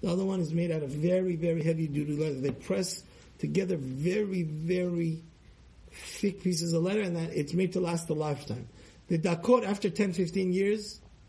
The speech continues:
it falls apart. But let's say the guy is like a Baal Tshuva or one, a non-religious Jew. You charge him the price. I literally saw this, oh, two weeks ago.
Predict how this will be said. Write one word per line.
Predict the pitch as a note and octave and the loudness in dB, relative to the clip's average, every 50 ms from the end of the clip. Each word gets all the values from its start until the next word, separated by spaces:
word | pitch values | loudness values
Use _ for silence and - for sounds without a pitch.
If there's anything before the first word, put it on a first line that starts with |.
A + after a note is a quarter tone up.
| - - - | -20 -8 -6
it | C#3+ B2 | -6 -2
falls | - E3+ E3 D#3+ D3 | 0 0 0 0 -2
apart. | D3 A#2+ - D3 B2 B2+ - - - - - - - - - - - - - - - - - - - - - - - - - - | -2 -2 -4 -4 -4 -6 -12 -16 -20 -20 -20 -20 -20 -20 -20 -20 -20 -20 -20 -20 -20 -20 -20 -20 -20 -20 -20 -20 -20 -20 -18 -6
But | - E3 E3 D#3+ | -2 0 0 2
let's | E3+ G3+ G3 - | 2 0 0 2
say | - A3 G#3 | 4 4 4
the | G3+ F#3+ | 4 2
guy | F3+ F#3 F#3+ G3 | 0 0 0 2
is | F#3+ F3+ F#3 | 0 0 0
like | F#3 E3 F3+ | 0 0 0
a | F3 | 0
Baal | E3+ F3+ F3 F3+ E3 | 0 0 0 -2 -2
Tshuva | - - G3+ G3 F#3 F3+ | -2 0 0 0 0 0
or | F#3+ F3 E3+ | 0 0 0
one, | E3 E3+ F3 F3+ | 0 0 -2 -2
a | F3+ F3+ D#3+ | -2 -2 0
non-religious | D#3 E3 F3 F3+ F3+ F3+ F3 F3+ F3+ F3 F3 E3+ - | 0 0 2 0 0 0 0 0 0 0 -2 -2 -2
Jew. | - - G#3+ F#3+ C3+ - A#2 - - - - - - - - - | -2 -2 -2 -2 -2 -4 -8 -12 -16 -20 -20 -20 -20 -20 -8 -2
You | - E3 D#3 | -2 0 2
charge | - G3+ G3 G3 F#3 | 2 2 2 2 2
him | G3+ G3+ G3 | 2 0 0
the | F#3 F3+ | 0 -2
price. | F3 - G3 F#3+ F#3 F#3 F3+ - - - - - - - - - - - - - - - - - - - - - - - - - - - - - - - - - - - - - - - - - - - - | -2 0 2 2 2 2 0 -2 -8 -12 -16 -18 -20 -20 -20 -20 -20 -20 -20 -20 -20 -20 -20 -20 -20 -20 -20 -20 -20 -20 -20 -20 -20 -20 -20 -20 -20 -20 -20 -20 -20 -20 -20 -20 -20 -20 -20 -20 -20 -10 -2
I | - D#3 | 2 4
literally | F3 G#3 A#3 C#4 C#4+ C4+ | 6 6 6 6 6 4
saw | B3 - C4+ C4+ C#4+ | 4 4 6 6 8
this, | C#4 A#3+ F3+ C3+ - - - - - - - - - - - - - - - | 8 6 6 4 0 -6 -8 -10 -12 -14 -18 -20 -20 -20 -20 -20 -20 0 2
oh, | - F3 | 4 4
two | F3 - C4+ B3+ | 4 4 4 6
weeks | C4 C4 - - - | 6 6 4 4 0
ago. | A#3+ G3 F#3+ F3+ - - - - | 2 2 2 2 2 -2 -6 -10